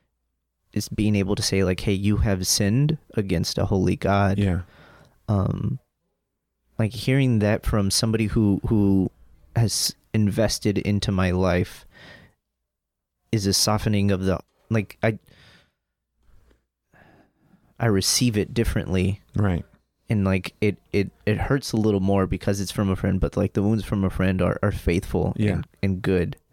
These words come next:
Speaker 1: And I think wounding one another in that sense so that God may heal, or, like, pointing out
Speaker 2: Right.
Speaker 1: where the wounds are, um, are
Speaker 2: So I would, I would agree. I have a question, though.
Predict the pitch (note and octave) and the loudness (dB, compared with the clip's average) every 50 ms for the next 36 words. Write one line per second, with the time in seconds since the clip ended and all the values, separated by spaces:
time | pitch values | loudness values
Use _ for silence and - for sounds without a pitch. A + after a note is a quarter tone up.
0 | _ _ - - - - - - G#2+ F#2+ G2 - A2 G2+ F#2 - _ _ - _ | _ _ -20 -20 -18 -8 -4 -2 0 0 0 -2 -2 -4 -4 -6 _ _ -20 _
1 | _ _ _ _ _ - - G#2 G#2+ B2 C3 C3 B2 A2 A#2 G#2+ G2+ G2+ F#2 - | _ _ _ _ _ -4 -2 0 2 2 2 2 2 0 2 2 2 0 0 -2
2 | - - G#2 G#2 G2 G2 G2 F#2 F#2 F#2 F#2+ F#2 F#2 - - G2 G2 G2 G2 G2+ | -2 -2 0 0 2 2 2 2 2 2 2 0 0 0 0 0 0 2 0 0
3 | - - - F#2+ E2+ - - - - - - - - - - G2 F#2+ F#2 E2+ - | -2 -2 -2 -2 -2 -2 -2 -2 -2 -4 -4 -4 -6 -2 0 0 0 0 0 0
4 | A2+ G2+ G2 G2 G2+ F#2 F#2 - - E2+ F2 E2 - G2+ - _ _ _ - - | 0 0 0 2 0 0 0 0 0 0 0 2 0 -2 -6 _ _ _ -4 -2
5 | G2+ F#2 - G2 - - C3+ C3+ B2+ A2+ G#2 G2 F#2+ G2 G2+ - - - G#2+ G2 | 0 0 0 -2 -2 -2 -4 -2 0 0 0 2 2 2 0 0 0 -2 0 0
6 | C2+ A2 G#2 G2 G2 - E2+ E2 G2 G#2 G2 F#2 - - F#2+ G2 G2 G2 F#2+ G#2+ | 0 0 0 0 0 0 0 0 0 0 0 0 0 0 0 2 2 2 0 -2
7 | - _ _ _ _ _ _ _ _ - - - _ _ _ _ _ _ - - | -6 _ _ _ _ _ _ _ _ -20 -20 -20 _ _ _ _ _ _ -4 -2
8 | G2+ F#2 F#2 F#2 F2 - - - - _ _ _ _ _ _ _ _ _ _ _ | 0 0 0 -2 -2 -4 -6 -8 -8 _ _ _ _ _ _ _ _ _ _ _
9 | _ _ - - _ _ - - G#2+ F#2 G2+ G2 - - - _ _ _ _ _ | _ _ -20 -20 _ _ -4 -2 0 0 0 -2 -4 -8 -14 _ _ _ _ _
10 | _ _ _ - - - _ _ - - - - C#3 B2 - A2+ D3+ F3 F3+ C#3+ | _ _ _ -20 -20 -20 _ _ -12 -6 -2 0 0 0 2 2 2 2 2 0
11 | - - - B2+ C#3+ D3 B2+ G2 A2 A2 A2 G#2+ E2 G1+ - - - _ _ _ | -2 -4 -2 0 2 2 0 0 0 0 2 2 0 -2 -4 -8 -12 _ _ _
12 | _ - - G#2 A#2 A#2 G#2 - - F#2+ F2+ - - F2 - B1 C#2+ | _ -4 -2 0 0 0 -2 -2 -2 -4 -2 -2 -4 -4 -4 -4 -6